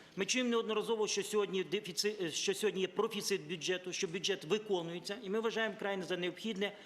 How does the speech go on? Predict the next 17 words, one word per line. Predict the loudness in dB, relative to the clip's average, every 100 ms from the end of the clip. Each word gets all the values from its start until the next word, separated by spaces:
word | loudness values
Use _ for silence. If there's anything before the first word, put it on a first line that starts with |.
| -18
в | -4
першу | 4 4 2 -2
чергу | 0 2 2 0 -2 -10 -18 -8
розглянути | -2 2 4 2 2 0
саме | 2 2
ці | 2 0 0
питання. | 0 0 -2 -2 -4 -4
І | -4
просили | 0 0 2 2
би | 2 0
коаліцію, | -2 0 0 2 0 -2 -4 -4 -6 -12 -20 -20 -20 -20 -20 -2
це | 2 4
їх, | 4 0 -2 -4
це | 0
їх | 0 0
відповідальність, | -4 -2 0 2 2 0 -2 -10 -20 -20 -20 -20 -20 -20 _ 2
підняти, | 2 4 2 2 0 0 0 0